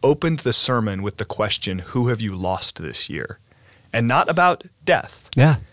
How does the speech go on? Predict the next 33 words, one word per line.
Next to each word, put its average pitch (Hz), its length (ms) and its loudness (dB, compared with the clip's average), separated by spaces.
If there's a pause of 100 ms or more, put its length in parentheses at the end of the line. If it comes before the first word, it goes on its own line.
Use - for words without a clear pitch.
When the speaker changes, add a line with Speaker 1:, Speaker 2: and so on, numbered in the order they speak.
(180)
Speaker 1:
Who 156 80 4
have 147 100 2
you 147 80 0
lost 113 400 0
'cause 101 180 -4
of 95 120 -10
pol-, - 160 0
Speaker 2:
Great 120 120 4
Speaker 1:
po-, - 120 -6
po-, 98 60 4
Speaker 2:
question. 113 320 0
Speaker 1:
politics, 107 540 2
Speaker 2:
Yeah, 127 80 2
Speaker 1:
which 104 100 2
I 117 100 4
Speaker 2:
yeah. 117 80 4
Speaker 1:
thought 120 180 4
was 101 100 -6
very 120 380 0
profound. 92 640 -8 (640)
I 131 80 6
think 139 200 -2
on 117 80 0
some 131 180 -2
level, 104 220 -2
well, 104 280 -2
whether 98 340 -4
it's 92 100 -6
politics 120 480 -2
or 104 40 -8
something 95 300 -6
else, - 240 -6
again, 87 380 -8